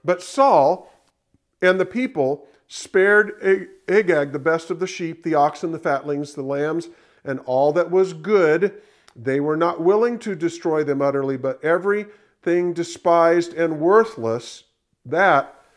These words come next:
they utterly destroyed. Ready? What did he do? Sin number two, Saul kept some sheep and spared a king's life. So notice, his first sin, he performed a religious sacrifice.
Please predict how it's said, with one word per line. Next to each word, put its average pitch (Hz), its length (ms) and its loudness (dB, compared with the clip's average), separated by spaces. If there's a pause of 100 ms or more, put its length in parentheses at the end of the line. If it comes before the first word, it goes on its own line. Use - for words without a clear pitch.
(160)
they 131 480 0 (520)
utterly 123 520 -2 (540)
destroyed. 147 640 -6 (880)
Ready? 156 420 -2 (640)
What 127 200 -2
did 165 120 0
he 170 80 2
do? 196 260 -2
Sin 165 280 -4
number 160 220 -4
two, 202 380 -8 (340)
Saul 175 340 2
kept 190 280 -4
some 135 180 -12
sheep 254 400 -8 (1300)
and 156 240 -2
spared 185 420 -2
a 170 40 -4
king's 165 340 -8
life. - 440 -10 (680)
So 185 180 0
notice, 202 360 2
his 135 140 -8
first 208 340 -2
sin, 190 320 -2 (300)
he 175 100 -8
performed 165 380 -4
a 151 40 -6
religious 139 400 -4
sacrifice. 170 680 -4